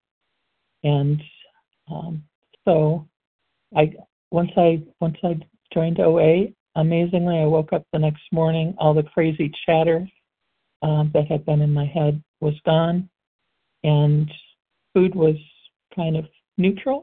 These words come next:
I, I still enjoy eating, but it doesn't have the control over me that it used to have.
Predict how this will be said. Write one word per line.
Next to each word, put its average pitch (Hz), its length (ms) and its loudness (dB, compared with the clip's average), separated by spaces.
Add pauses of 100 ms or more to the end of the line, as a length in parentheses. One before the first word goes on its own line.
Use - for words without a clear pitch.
I, 190 260 0
I 180 220 0
still 185 160 2
enjoy 165 380 0
eating, 196 500 2
but 160 220 2 (760)
it 165 160 -4
doesn't 165 420 2 (800)
have 165 200 -2
the 156 100 -4
control 151 540 -2
over 160 200 -4
me 180 320 -2
that 160 160 0
it - 80 -6
used 156 300 -2
to 170 80 0
have. 165 320 -2